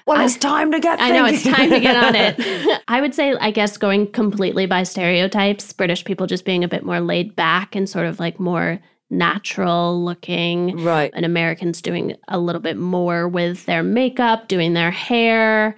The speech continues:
Speaker 1: Uh-huh.
Speaker 2: Although I had a friend visit recently from L A, and she was like, "I've noticed that no one in New York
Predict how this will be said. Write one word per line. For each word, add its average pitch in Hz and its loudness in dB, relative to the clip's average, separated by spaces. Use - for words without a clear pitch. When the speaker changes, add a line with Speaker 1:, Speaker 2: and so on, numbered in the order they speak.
Speaker 1:
Uh-huh. 180 0
Speaker 2:
Although 170 2
I 233 4
had 285 2
a 349 2
friend 254 0
visit 202 0
recently 180 -2
from 180 0
L 156 4
A, 156 2
and 190 2
she 226 -2
was 208 0
like, 208 0
"I've 208 -2
noticed 302 0
that - -2
no 214 2
one 370 0
in 330 2
New 240 2
York - -2